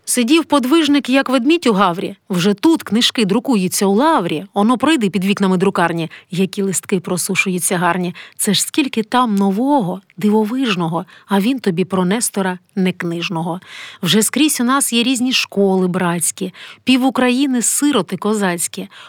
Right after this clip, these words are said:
Од Лохвиці до самої Молдови пів України то козацькі вдови. Дітей без мужа ставити на ноги, ні захисту в житті, ні допомоги. Такі ж гіркі, такі ж безоборонні,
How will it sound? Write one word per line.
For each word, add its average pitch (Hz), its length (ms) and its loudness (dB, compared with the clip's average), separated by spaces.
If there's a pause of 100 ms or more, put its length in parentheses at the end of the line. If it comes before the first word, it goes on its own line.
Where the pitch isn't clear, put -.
Од 214 220 2
Лохвиці 214 540 2
до 202 120 2
самої 233 420 2
Молдови 214 580 2
пів 240 280 0
України 214 600 0
то 202 180 -2
козацькі 208 540 -2
вдови. 214 500 0 (360)
Дітей 233 340 2
без 220 200 2
мужа 240 260 2
ставити 247 480 0
на 202 140 2
ноги, 233 320 2
ні 196 160 2
захисту 226 560 0
в 185 60 0
житті, 185 360 -2
ні 185 140 0
допомоги. 208 720 2 (340)
Такі 220 300 0
ж 208 100 0
гіркі, 220 560 0 (260)
такі 226 320 0
ж 254 80 -2
безоборонні, 233 960 2